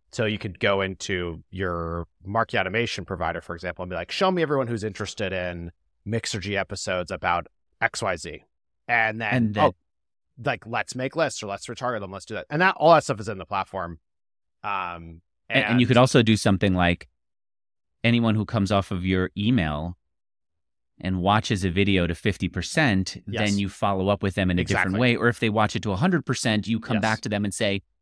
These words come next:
Speaker 2: "You were supposed to get this tomorrow,
Speaker 1: Yes.
Speaker 2: but I think you might want this now." It's that
Speaker 1: E-,
Speaker 2: kind of
Speaker 1: exactly.
Speaker 2: responsive
Speaker 1: Yes. Um, I mean, it's,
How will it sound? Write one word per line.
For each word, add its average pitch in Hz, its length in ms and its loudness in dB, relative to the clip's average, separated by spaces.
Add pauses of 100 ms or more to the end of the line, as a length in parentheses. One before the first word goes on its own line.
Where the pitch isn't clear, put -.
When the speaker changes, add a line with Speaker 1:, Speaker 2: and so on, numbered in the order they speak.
(160)
Speaker 2:
"You 113 140 0
were 123 80 6
supposed 113 280 -2
to 104 60 -4
get 107 140 2
this 104 140 -2
tomorrow, 104 580 2 (160)
Speaker 1:
Yes. - 140 -4
Speaker 2:
but 98 100 2
I 95 80 4
think 95 240 -2
you 98 60 0
might 95 160 2
want 90 200 -2
this - 160 -4
now." - 300 -4
It's - 160 -8
that 110 220 0
Speaker 1:
E-, 123 40 -8
Speaker 2:
kind 101 300 -2
of 85 240 -4
Speaker 1:
exactly. 120 600 0
Speaker 2:
responsive 80 140 -10 (140)
Speaker 1:
Yes. - 400 -10 (140)
Um, 113 280 0
I 156 40 0
mean, 196 100 6
it's, - 200 2